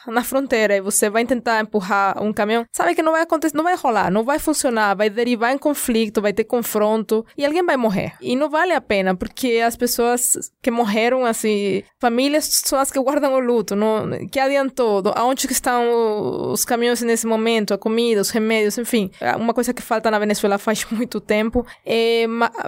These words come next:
amadurecimento político do lado de, de, dos bandos que estão em confronto, porque acho que foi o New York Times que titulou: enquanto os, os bandos em confronto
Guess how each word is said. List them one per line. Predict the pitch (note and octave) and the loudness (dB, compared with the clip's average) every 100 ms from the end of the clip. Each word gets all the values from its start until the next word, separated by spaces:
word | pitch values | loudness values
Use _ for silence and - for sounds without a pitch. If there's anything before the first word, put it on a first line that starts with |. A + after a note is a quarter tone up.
| A#3+ A3+ | -2 0
amadurecimento | A#3 A#3+ B3 B3 A#3+ B3 B3+ | 0 2 0 0 0 0 0
político | C4 B3+ B3+ C4 C4 C4 | 0 0 0 -2 -2 -2
do | A#3+ | 0
lado | A#3 A3+ B3+ | 0 2 2
de, | B3+ - G#3+ | -2 -6 -8
de, | G3 - | -2 0
dos | A3+ G#3 | 0 0
bandos | A3+ C4+ B3+ | 0 0 0
que | C4 | -2
estão | B3 A3+ | 0 0
em | A#3 | 0
confronto, | C#4+ - C4 D4+ D4 A3 | -2 0 0 0 0 -2
porque | G3 G3 - G#3+ F#3+ F#3 F3+ - | -2 -4 -2 0 2 2 0 -2
acho | - A#3+ | -2 -2
que | - | -2
foi | B3 | -2
o | A#3 | 0
New | |
York | G#3+ G3+ | 0 0
Times | A#3+ C#4 | -2 0
que | C4 | -2
titulou: | G3 A3 G3+ A3 B3 C4 - | -2 -2 0 2 0 -2 -4
enquanto | A3 G#3+ A3 G#3+ A#3 A3+ G#3+ G#3 G3+ | -4 0 0 0 0 0 2 2 0
os, | G#3 - - | -2 -10 -10
os | A3 F#3+ | -8 -2
bandos | A3+ B3 B3 | 0 2 2
em | A#3+ | 0
confronto | A#3 G#3+ A#3 A#3 A3+ A#3 G#3+ G3+ F#3+ F3+ | 0 0 0 0 0 0 0 2 0 0